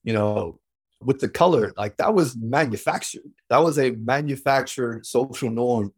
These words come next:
like, through capitalism. That wasn't, like, it wasn't Mamie Eisenhower's love of pink that made everybody love pink. It was, like,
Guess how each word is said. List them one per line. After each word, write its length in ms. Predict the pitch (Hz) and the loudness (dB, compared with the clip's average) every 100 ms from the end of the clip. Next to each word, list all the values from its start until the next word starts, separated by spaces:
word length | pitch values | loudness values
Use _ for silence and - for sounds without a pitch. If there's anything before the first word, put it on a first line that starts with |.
| _ | _
like, 180 | 113 104 | -6 -6
through 220 | - 139 | -6 -8
capitalism. 680 | - 127 151 117 98 95 95 | 0 0 2 0 0 -4 0
That 160 | 110 127 | 2 4
wasn't, 460 | 135 180 127 117 - | 2 2 -4 -6 -4
like, 420 | 110 110 107 - _ _ _ _ _ | -4 -4 -12 -20 _ _ _ _ _
it 180 | 131 104 | -2 4
wasn't 480 | 131 139 139 139 - | 4 6 4 2 0
Mamie 400 | 107 120 127 120 - | -4 -2 0 -2 0
Eisenhower's 800 | 131 117 110 120 117 110 104 101 | 0 2 0 2 4 4 0 0
love 200 | 117 113 | 0 0
of 140 | 95 | -10
pink 340 | - 135 110 - | -4 -2 -2 -2
that 140 | 101 | 0
made 220 | 113 110 - | 2 0 0
everybody 440 | 104 104 107 104 | -4 0 0 0
love 300 | 104 101 - | 2 0 0
pink. 320 | 139 131 107 | 0 0 0
It 100 | 101 | -2
was, 180 | 110 107 | -2 -2
like, 260 | 107 104 | 0 -2